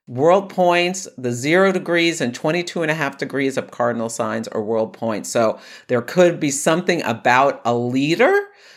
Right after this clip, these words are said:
Sun square Jupiter, a leader, like, may pass on. That could be something. Or,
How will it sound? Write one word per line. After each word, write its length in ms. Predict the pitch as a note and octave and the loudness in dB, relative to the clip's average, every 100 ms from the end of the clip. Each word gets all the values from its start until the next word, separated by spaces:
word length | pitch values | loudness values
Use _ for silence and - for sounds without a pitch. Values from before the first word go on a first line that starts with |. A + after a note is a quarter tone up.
| _ | _
Sun 380 | - - E3+ F3+ | -6 0 2 0
square 320 | - E3+ D#3 | 0 2 2
Jupiter, 580 | D3+ D3+ D3+ A3 A3+ A3 | 2 -4 0 4 4 4
a 80 | C3+ | 2
leader, 640 | C3+ D3+ D#3 D#3 D#3 - - | 0 0 2 2 2 0 -4
like, 320 | C3 B2+ B2+ | 0 0 0
may 200 | C3 C3 | 0 0
pass 380 | C3 C3 B2 - | 0 0 0 0
on. 540 | A#2+ B2+ D#3 A#3+ F#4 - _ _ - | -2 0 0 -2 -4 -12 _ _ -4
That 240 | A2+ - | -2 -2
could 160 | D#3 C3 | -6 -6
be 140 | C#3 | -6
something. 500 | C3+ C#3+ D3 E3+ F3 | -2 -4 0 0 0
Or, 380 | - C3+ C3 C3 | 2 2 2 0